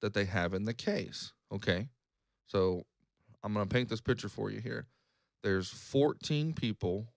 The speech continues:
waiting behind her, and her ass is on the phone with somebody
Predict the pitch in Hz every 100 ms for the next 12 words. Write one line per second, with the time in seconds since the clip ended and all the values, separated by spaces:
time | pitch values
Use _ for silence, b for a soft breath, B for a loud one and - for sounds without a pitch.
0 | _ 98 101 104 117 117 87 90 85 117
1 | - _ _ _ _ _ _ _ _ -
2 | 101 92 - 151 123 85 90 110 - -
3 | _ _ _ _ - 98 98 110 120 117
4 | 117 101 95 92 98 90 87 92